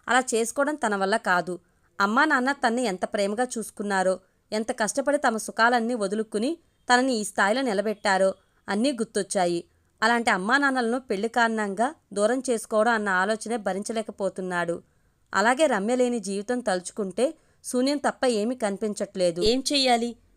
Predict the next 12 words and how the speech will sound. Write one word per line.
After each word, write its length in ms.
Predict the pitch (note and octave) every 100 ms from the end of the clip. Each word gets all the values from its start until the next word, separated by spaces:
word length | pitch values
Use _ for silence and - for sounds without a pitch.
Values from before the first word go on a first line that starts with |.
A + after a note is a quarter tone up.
| _
ఎలా 220 | G3 G3+ C#4
ఈ 140 | C4+
సమస్య 400 | - G#3 A#3+ -
నుంచి 260 | B3 A3+ C4+
బయటపడాలని 680 | F#3+ F#3+ B3 B3+ A3+ A3+
ఆలోచిస్తున్న 580 | A3+ F#3+ G#3+ G#3 - G#3
ఆదిత్య 560 | F3+ E3+ A3 - F#3+ C4+ _ _ _ -
తల్లిదండ్రులు 440 | G#3+ B3+ C#4+ B3+ C#4
తిరిగి 320 | C#4 A3 B3+
వచ్చినది 380 | A#3 - A#3 G#3+
కూడా 240 | G3+ A#3+ A3+
గమనించలేదు. 760 | F#3+ G3 - F#3 F3 E3 E3